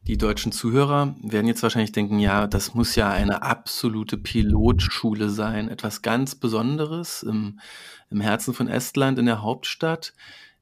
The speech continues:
Ist das so, dass ihr Sonderstatus habt oder kann ich, äh, diese verschiedenen Rollen, diese verschiedenen, diese Personalstruktur auch an anderen Schulen in Estland finden?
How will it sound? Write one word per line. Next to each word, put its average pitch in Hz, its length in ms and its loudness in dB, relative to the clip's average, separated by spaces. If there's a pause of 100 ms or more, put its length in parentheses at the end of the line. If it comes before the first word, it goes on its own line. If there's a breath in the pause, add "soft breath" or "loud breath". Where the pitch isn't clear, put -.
(120)
Ist - 540 -8 (160)
das 180 220 -2
so, 175 120 0
dass 156 200 2
ihr 143 140 2
Sonderstatus 160 1000 0
habt 202 280 -6
oder 143 200 2
kann 143 240 0
ich, 127 240 -2
äh, 123 360 4
diese 123 680 2 (220)
verschiedenen 131 640 2
Rollen, 120 560 2
diese 123 180 -4
verschiedenen, 139 640 -2 (180 loud breath)
diese 123 200 0
Personalstruktur 123 1040 0
auch 123 140 2
an 117 120 0
anderen 127 460 2
Schulen 123 360 -2
in 117 80 -2
Estland 113 340 -6
finden? 104 500 -6